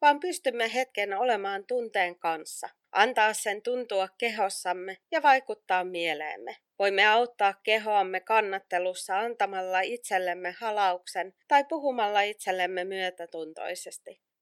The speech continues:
"Ymmärrän, tämä on todella vaikeaa. Sinuun sattuu todella paljon." Voi olla, että kannattelu onnistuu hetki kerrallaan. Joka kerta, kun kannattelemme tunnetta, etenemme sen käsittelyssä. Kannattelussa on hyvä muistaa,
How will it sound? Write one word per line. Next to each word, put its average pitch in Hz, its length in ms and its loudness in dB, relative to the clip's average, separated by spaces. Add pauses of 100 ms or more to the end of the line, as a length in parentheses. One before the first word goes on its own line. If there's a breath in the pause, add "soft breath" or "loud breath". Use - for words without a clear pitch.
"Ymmärrän, 180 600 -4 (180)
tämä 294 280 -2
on 277 100 -4
todella 220 520 2
vaikeaa. 190 600 -2 (200)
Sinuun 269 380 -2
sattuu 196 520 -4
todella 170 480 0
paljon." 208 560 -4 (200)
Voi 214 180 6
olla, 233 320 8
että 202 220 -2
kannattelu 202 680 2
onnistuu 202 680 -4
hetki 262 360 -4
kerrallaan. 185 720 0 (160)
Joka 214 240 2
kerta, 247 380 6
kun 202 260 -6
kannattelemme 185 760 -2
tunnetta, 185 680 -6 (300)
etenemme 214 580 2
sen 226 260 -6
käsittelyssä. 165 960 -6 (240)
Kannattelussa 294 760 -2
on 240 220 -6
hyvä 285 240 2
muistaa, 220 600 -6